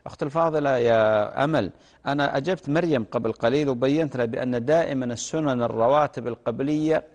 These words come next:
بعد الأذان. السنن الرواتب القبلية بعد الأذان. السنن الرواتب القبلية عندنا في صلاتين فقط، الفجر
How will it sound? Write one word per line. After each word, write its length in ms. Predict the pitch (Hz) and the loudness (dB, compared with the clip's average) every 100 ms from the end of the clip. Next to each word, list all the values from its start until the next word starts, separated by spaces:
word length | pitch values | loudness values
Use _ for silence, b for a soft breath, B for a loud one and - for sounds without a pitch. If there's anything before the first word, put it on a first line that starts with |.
| - 120 | -18 -6
بعد 380 | 127 160 127 | -2 -2 0
الأذان. 420 | 120 101 98 78 73 _ _ _ _ _ _ _ _ _ _ - | 0 0 -2 -4 -12 _ _ _ _ _ _ _ _ _ _ -16
السنن 440 | - 135 135 113 | -8 -2 -2 2
الرواتب 320 | 110 131 113 | 2 2 0
القبلية 280 | 107 113 131 | -6 -4 -2
بعد 240 | 143 117 | 0 0
الأذان. 280 | 107 95 90 - b b b - | 0 -2 -4 -10 b b b -16
السنن 420 | - 175 190 180 | -4 -2 -2 2
الرواتب 380 | 165 180 170 151 | 4 4 2 -4
القبلية 440 | - 147 160 147 | -4 -2 0 -2
عندنا 320 | 143 160 156 | -2 -2 -2
في 140 | 156 156 | -2 -2
صلاتين 520 | 160 160 143 143 107 | 2 2 2 -2 -2
فقط، 380 | - - 92 104 | -2 -2 -4 -6
الفجر 580 | 110 160 170 196 214 | -2 0 2 0 0